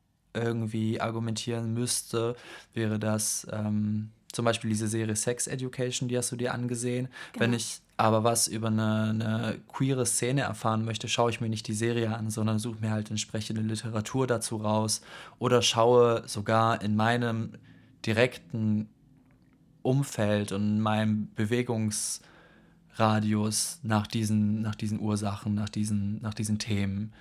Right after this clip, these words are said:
Speaker 1: Das heißt, ich würde mich in meinem privaten Umfeld oder in den Subkulturen, in denen ich mich selber bewege, danach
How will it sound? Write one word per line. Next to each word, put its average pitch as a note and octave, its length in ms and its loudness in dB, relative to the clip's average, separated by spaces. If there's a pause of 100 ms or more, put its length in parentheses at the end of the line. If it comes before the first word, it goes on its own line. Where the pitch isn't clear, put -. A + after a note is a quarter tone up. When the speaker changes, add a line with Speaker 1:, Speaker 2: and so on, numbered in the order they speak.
(180)
Speaker 1:
Das G#2+ 160 -8
heißt, G#2+ 160 0
ich G#2 160 -8
würde G#2+ 140 2
mich G#2+ 180 2
in A2 80 -2
meinem G#2+ 200 2
privaten G#2+ 460 2
Umfeld G#2+ 520 -4
oder G#2 240 -2
in G#2+ 100 0
den A2 260 2
Subkulturen, A2 640 -2
in G#2 80 2
denen G#2+ 160 0
ich - 160 -6
mich G#2+ 120 -4
selber A2+ 340 0
bewege, A2 520 0
danach G#2+ 440 -4